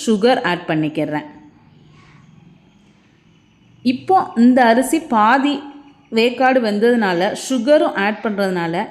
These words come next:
நல்லா சாப்பிடும் போது சாதம் குலைவா இல்லாம கொஞ்சம் வாயில நச்சு நச்சுன்னு சாப்பிட்ற மாதிரி இருக்கும். அதுதான் கரெக்டான பதம் பாச்சோறுக்கும். இந்த பாச்சோறு செய்கிறதுக்கு தேங்காய் எப்படி துருவணும், அதனுடைய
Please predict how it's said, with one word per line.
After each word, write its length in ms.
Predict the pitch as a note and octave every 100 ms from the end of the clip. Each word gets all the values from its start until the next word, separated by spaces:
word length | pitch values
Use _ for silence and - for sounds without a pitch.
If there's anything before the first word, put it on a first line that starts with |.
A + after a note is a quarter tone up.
| F#3+
நல்லா 220 | G#3 A#3 A#3+ A3+
சாப்பிடும் 540 | G#3+ C4+ D4+ C#4 G3+
போது 240 | E3+ E3 A3+ -
சாதம் 480 | G#3+ G#3+ C#4 D4+ D4
குலைவா 400 | G3+ G3 A#3+ C4+ B3
இல்லாம 340 | G3 F3 F#3 G3 -
கொஞ்சம் 340 | A3 A3 E4 - - - _ F#3
வாயில 400 | G3 A3+ A#3+ A#3 - G#3+
நச்சு 240 | A3 - A3+
நச்சுன்னு 380 | A3 G#3+ A#3+ D#4+ - - - _ -
சாப்பிட்ற 400 | A3 A3 A#3+ A3+ F#3+
மாதிரி 180 | F3+ G#3+ E3+
இருக்கும். 320 | D#3 G#2+ - - _ _ _ _ _ _ _ _ -
அதுதான் 360 | G#3 C4 D#4+ E4+
கரெக்டான 480 | G3+ G#3 A3 C#4+ C#4 C#4
பதம் 320 | G3+ F3+ C4 C4+
பாச்சோறுக்கும். 760 | G#3 G3 G3 F#3+ E3 D3+ G3+ D#4+ - - - A#3+
இந்த 220 | E4+ E4+ E4+
பாச்சோறு 440 | G#3+ A#3 A#3+ C4+ C4
செய்கிறதுக்கு 500 | A3 G3+ F#3 E3+ F3 C#4+ - A3+
தேங்காய் 500 | G#3+ A#3+ A#3+ A3 F#3
எப்படி 280 | F3+ A#3 A#3 -
துருவணும், 520 | F#3+ G3 F#3 F#3 G3 F#3+ - - - F#3+
அதனுடைய 420 | F#3+ G#3 G#3 G3+